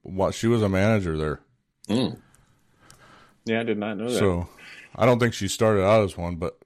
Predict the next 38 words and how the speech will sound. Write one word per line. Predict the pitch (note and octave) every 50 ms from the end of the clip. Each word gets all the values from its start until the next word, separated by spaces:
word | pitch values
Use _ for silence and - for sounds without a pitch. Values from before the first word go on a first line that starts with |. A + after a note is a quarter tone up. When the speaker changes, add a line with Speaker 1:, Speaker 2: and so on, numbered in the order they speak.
| -
Speaker 1:
but | - A2+ G#2+ -
yeah, | A#2 B2 A#2+
Speaker 2:
Yeah. | A2+
Speaker 1:
she | - - C3 C3
worked | B2 A#2 B2+ C3 B2 -
there | - G#2+ G#2+
for | - - G2+ G2
a | F#2
while, | F#2+ G#2 A2+ A#2+ A2+ G2+
but | F#2 F2+ -
she'd | - - A#2 A#2 A2 G#2
bring | A2+ A2+ A2+ G#2+ G2+ F#2
movies | F#2+ G2+ G#2 G#2+ G#2+ G2+ -
home | - F2+ F2+ F2+
all | E2+ E2 E2+
the | E2 D#2
time. | - G2 G2 F#2+ E2+ D2+ C#2+ _ _ _ _ _ - -
But, | G2 G#2 F#2+ - - -
but | G#2 A2 A2
yeah, | A2+ A#2 A2
so | G2+ - A#2+ A#2
I | A2+
mean, | A#2 A#2+ A#2 A2+
it's, | A2+ A#2 - - - - -
we | - G#2+ A2+ B2 B2
not | A#2 B2 B2 A#2+
only | A#2 A2+ A2 G#2 G2+
had | G2+ A2 A2 A2 G2+
the | A2
movies | G#2 G#2+ G#2+ G#2 G2+ F#2+ -
they | - F#2 F2+
taped | - - G#2+ G#2+ A2 G#2 -
on | F#2 F#2
H | F#2+ G2 F#2+ - -
B | F#2+ F#2
O | F2 G2+ G#2+
and | G2+ F#2+ F2
shit, | - - F2+ E2+ E2 -